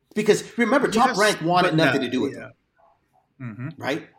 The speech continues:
Speaker 2: Yeah,
Speaker 1: So
Speaker 2: for years.
Speaker 1: For years. I mean, like, they, you know, they brushed him off. They were making up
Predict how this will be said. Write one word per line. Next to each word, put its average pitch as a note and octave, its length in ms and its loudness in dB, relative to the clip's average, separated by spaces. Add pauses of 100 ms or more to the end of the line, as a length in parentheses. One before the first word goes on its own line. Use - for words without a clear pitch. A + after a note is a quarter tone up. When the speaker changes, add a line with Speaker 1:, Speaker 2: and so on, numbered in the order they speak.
(1200)
Speaker 2:
Yeah, A2+ 160 -18
Speaker 1:
So D#3 300 -4
Speaker 2:
for B2 40 -6
years. F#2+ 320 -8 (280)
Speaker 1:
For C4+ 100 -8
years. B3+ 260 -2
I F#3+ 80 0
mean, G3+ 140 0
like, C#3+ 220 -4
they, F3 360 -8
you G#3+ 140 -6
know, E3+ 140 0
they G3 200 2
brushed B3 340 -4
him G#3 100 -10
off. G3+ 220 -4
They G#3 100 2
were D4 120 -2
making B3+ 380 -2
up G#3 160 -4